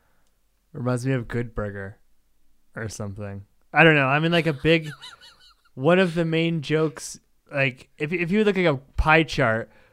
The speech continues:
of, like, what are the jokes in this, like, at least a third of it are Hubie Dubois is stupid,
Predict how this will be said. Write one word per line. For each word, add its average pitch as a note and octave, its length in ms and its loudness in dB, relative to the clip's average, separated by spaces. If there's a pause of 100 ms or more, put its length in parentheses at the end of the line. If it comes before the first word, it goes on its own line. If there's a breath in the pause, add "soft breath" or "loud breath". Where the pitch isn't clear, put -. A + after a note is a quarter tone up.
(140)
of, C#3+ 140 -2
like, C#3+ 180 0
what D#3 220 4
are D3+ 80 6
the C#3+ 120 4
jokes C#3+ 600 0
in B2 200 -4
this, A#2 420 -4 (100)
like, C#3 140 -2
at D3 160 0
least E3 460 2
a C3+ 80 0
third D#3 340 2
of B2+ 140 0
it B2 280 0
are A#2+ 480 4 (800 soft breath)
Hubie D#3+ 460 2
Dubois C#3 500 4
is B2+ 220 -4
stupid, A#2 640 -2